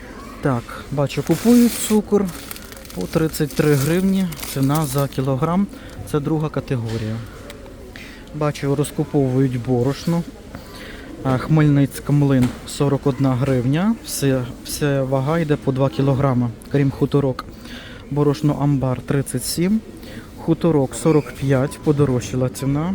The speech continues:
І сорок дві гривні борошно від "Розумний вибір".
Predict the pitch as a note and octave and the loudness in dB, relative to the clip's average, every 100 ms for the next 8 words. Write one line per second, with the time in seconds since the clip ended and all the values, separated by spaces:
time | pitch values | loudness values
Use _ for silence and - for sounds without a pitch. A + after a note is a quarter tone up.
0 | - - - - - - - - F3 D#3+ | -6 -12 -14 -14 -14 -14 -12 0 2 2
1 | - D#3 C#3+ C3 C#3 F#3 G3 F3 C#3+ D3+ | 4 4 4 2 4 4 6 4 6 4
2 | C#3+ - D3 F3+ D3+ C3 C3+ C#3+ C#3+ C3 | 4 2 2 2 0 2 2 4 4 4
3 | C3 B2 B2+ | 2 2 0